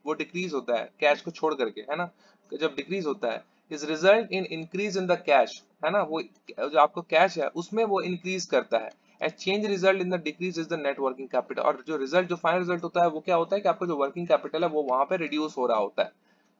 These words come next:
ठीक है ना, तो यहाँ पे एक तरीके से fund flow किस तरीके से समझाने की कोशिश की, की गई है कि fund flow जो, like, किस तरीके से होगा, आपका liability increase होगा,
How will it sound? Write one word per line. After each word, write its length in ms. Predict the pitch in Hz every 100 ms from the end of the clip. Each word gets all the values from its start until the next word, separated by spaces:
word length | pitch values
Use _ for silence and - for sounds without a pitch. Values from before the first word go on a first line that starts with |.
| _
ठीक 100 | 220
है 80 | 254
ना, 60 | 160
तो 380 | - _ -
यहाँ 280 | 170 175 214 214
पे 100 | 233 190
एक 120 | 180
तरीके 200 | 196 202
से 80 | 190
fund 260 | 180 180
flow 160 | 185 185
किस 180 | 185 180
तरीके 180 | 175
से 40 | 175
समझाने 340 | 170 156 156
की 80 | 165
कोशिश 280 | 156 143 160
की, 380 | - 165 170 -
की 100 | 170
गई 180 | 156 151
है 120 | 156
कि 120 | 175
fund 240 | 170 147 143
flow 160 | 165
जो, 120 | 156 151
like, 320 | 143 147 -
किस 180 | 180 175
तरीके 220 | 160 170
से 100 | 160
होगा, 260 | 135 131 131
आपका 240 | 127 160
liability 420 | 139 131 139 170
increase 400 | 160 - 139 135
होगा, 260 | 143 160